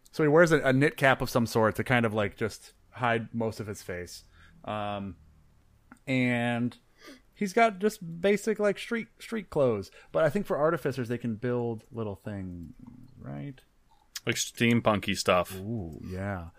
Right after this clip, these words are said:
Speaker 1: So, so I think he carry, like, so he's got, like, a utility belt almost, is what I would say, that he kinda uses, um, they, that, like, he uses to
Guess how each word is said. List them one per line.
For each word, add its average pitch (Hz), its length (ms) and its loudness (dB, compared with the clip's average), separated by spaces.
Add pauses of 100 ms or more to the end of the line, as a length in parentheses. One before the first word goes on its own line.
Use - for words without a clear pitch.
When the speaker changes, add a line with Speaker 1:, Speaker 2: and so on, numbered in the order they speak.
(140)
Speaker 1:
So, 143 220 0
so 156 140 2
I 143 60 6
think 165 160 0
he 185 100 -4
carry, 156 320 0
like, 127 220 0
so 123 220 2
he's 127 160 -2
got, 143 180 4
like, 143 140 4
a 127 60 0
utility 110 480 0
belt 82 280 -4
almost, 80 480 -12
is 95 160 -8
what 95 100 -2
I 92 60 -2
would 90 140 -6
say, 82 300 -6 (360)
that 107 160 6
he 110 80 2
kinda 110 220 2
uses, 101 640 2 (260)
um, 90 520 2 (2000)
they, 110 260 2
that, 92 260 -2
like, 95 160 -2
he 104 80 -2
uses 95 320 -2
to 90 240 -4